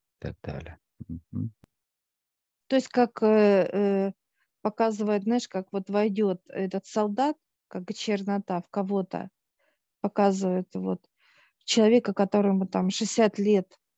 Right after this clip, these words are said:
Speaker 2: как пример показывает она. И он начинает, как, э, э, ему плохо становится, он начинает, э, то есть себя вести неадекватно.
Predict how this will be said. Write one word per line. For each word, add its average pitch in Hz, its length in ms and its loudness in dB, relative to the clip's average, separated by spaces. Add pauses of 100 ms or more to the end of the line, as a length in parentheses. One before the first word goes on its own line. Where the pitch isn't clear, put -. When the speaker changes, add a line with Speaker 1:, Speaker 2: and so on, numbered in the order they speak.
(260)
Speaker 2:
как 190 200 -8
пример 196 400 -4
показывает 185 640 -8
она. 185 320 -4 (1000)
И 220 220 6
он 226 200 6
начинает, 208 600 4
как, 185 280 -2 (120)
э, 190 300 0 (500)
э, 196 160 2
ему 196 340 2
плохо 254 400 0
становится, 196 1000 -2
он 202 180 -2
начинает, 190 640 -2 (520)
э, 196 400 -4
то 202 120 0
есть 196 160 -2
себя 196 300 0
вести 208 440 -4
неадекватно. 190 1000 -4